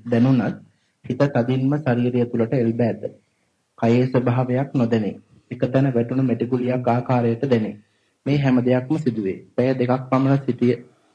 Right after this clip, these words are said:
හැක. ඔහේ බලා හිඳිමි. සිතුවිලි සමහර විට ගලා එන බව පෙනේ. නමුත් සිතුවිලි දිගේ සිත නොදුවයි. අවට මොනම ශබ්දයක් ඇසුණත් අවධානයක් කොහෙත්ම නැත. සක්මනේදී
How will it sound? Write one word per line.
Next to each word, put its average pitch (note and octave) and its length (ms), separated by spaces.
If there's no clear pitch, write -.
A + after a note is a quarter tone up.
හැක. A2 140
ඔහේ C#3 240
බලා B2 300
හිඳිමි. A#2 280
සිතුවිලි C3+ 380
සමහර B2 400
විට B2+ 200
ගලා A#2 340
එන B2 180
බව A#2+ 220
පෙනේ. G#2 300
නමුත් C3 280
සිතුවිලි C3 440
දිගේ C3+ 300
සිත - 180
නොදුවයි. A#2+ 540
අවට B2+ 340
මොනම B2+ 300
ශබ්දයක් A#2+ 500
ඇසුණත් B2 440
අවධානයක් B2 600
කොහෙත්ම B2 340
නැත. B2 240
සක්මනේදී C#3+ 640